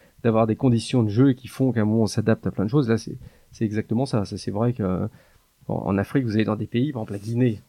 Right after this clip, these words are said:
Quand vous allez en Guinée, il y a des, ça joue partout. Quand, quand on est au Cameroun, ça peut jouer partout.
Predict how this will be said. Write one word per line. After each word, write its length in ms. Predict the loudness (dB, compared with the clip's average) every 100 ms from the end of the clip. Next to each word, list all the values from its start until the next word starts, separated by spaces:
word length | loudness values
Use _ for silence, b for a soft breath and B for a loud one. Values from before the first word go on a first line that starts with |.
| -14
Quand 120 | -10
vous 160 | -8
allez 100 | -6
en 80 | -6
Guinée, 260 | -4 -2 0
il 60 |
y 40 | -2
a 20 |
des, 80 | -6 b b
ça 120 | -8 -8
joue 140 | -6
partout. 560 | -6 -4 -4 -4 -4 -4
Quand, 480 | -4 -2 -4 -6 -4
quand 80 | -2
on 40 |
est 40 |
au 60 | -2
Cameroun, 400 | 2 2 2 2
ça 100 | -2
peut 140 | -6
jouer 140 | -4 -4
partout. 420 | -4 -2 0 0